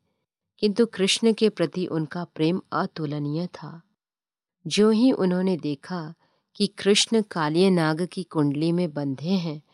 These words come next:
और सारी गौवें तथा बालक विलाप कर रहे हैं,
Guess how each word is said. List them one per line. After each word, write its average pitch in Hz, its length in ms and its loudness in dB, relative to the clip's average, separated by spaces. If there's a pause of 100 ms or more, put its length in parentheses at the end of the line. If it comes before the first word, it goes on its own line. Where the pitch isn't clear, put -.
(380)
और 180 120 0
सारी 175 500 2
गौवें 156 520 -4 (380)
तथा 196 280 0
बालक 151 640 0
विलाप 160 580 0
कर 151 260 -10
रहे 147 320 -8
हैं, 160 300 -12